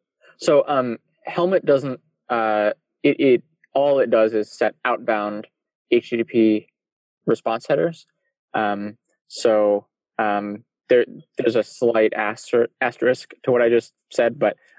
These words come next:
um, for the most part, um, they s-, it sets, like, uh, security related headers. Um, one of them, for example, um, is called I E no open. Um,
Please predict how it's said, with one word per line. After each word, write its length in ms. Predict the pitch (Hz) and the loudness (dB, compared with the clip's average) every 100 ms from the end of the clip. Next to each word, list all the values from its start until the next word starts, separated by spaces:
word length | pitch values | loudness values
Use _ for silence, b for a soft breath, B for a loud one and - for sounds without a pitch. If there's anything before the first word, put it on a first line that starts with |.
| b | b
um, 200 | 110 110 | -6 -4
for 100 | 120 | -2
the 80 | 113 | 0
most 260 | 113 - | 0 -4
part, 300 | - 113 104 _ _ _ - | -4 -4 -4 _ _ _ -6
um, 420 | 117 107 101 110 - | -2 -2 -6 -10 0
they 160 | 113 | 2
s-, 180 | 107 - - | 2 -2 -2
it 140 | 120 - | -2 0
sets, 480 | 107 101 - - _ _ _ _ - | -2 -2 -8 -20 _ _ _ _ -8
like, 360 | - 170 - _ _ - 262 _ _ _ - | -6 -6 -12 _ _ -20 -20 _ _ _ -8
uh, 220 | 50 50 - - _ _ _ | -4 -4 -6 -12 _ _ _
security 480 | - - - - - | -6 -4 -2 -4 -2
related 500 | 64 62 60 60 60 - _ | -2 0 2 0 -2 -10 _
headers. 480 | - 52 - - - b b b - | -4 -2 -2 -6 -18 b b b -6
Um, 380 | 117 110 104 113 _ _ _ _ _ _ _ | -4 -4 -8 -14 _ _ _ _ _ _ _
one 300 | 135 135 147 | 2 2 2
of 100 | 135 | 0
them, 300 | 135 131 131 | 0 0 -4
for 200 | - 135 | -4 -2
example, 680 | 117 120 117 117 117 110 110 - | 0 0 -2 0 0 0 0 -4
um, 380 | 110 104 104 - | -6 -6 -8 -4
is 180 | 113 107 | -2 0
called 240 | - 110 - | 0 -2 -2
I 140 | 104 | 0
E 120 | 113 120 | 0 0
no 240 | 110 110 | 0 2
open. 460 | 101 113 143 143 143 _ _ - | 2 0 -2 -4 -8 _ _ -8
Um, 440 | 117 107 104 104 | -4 -4 -4 -10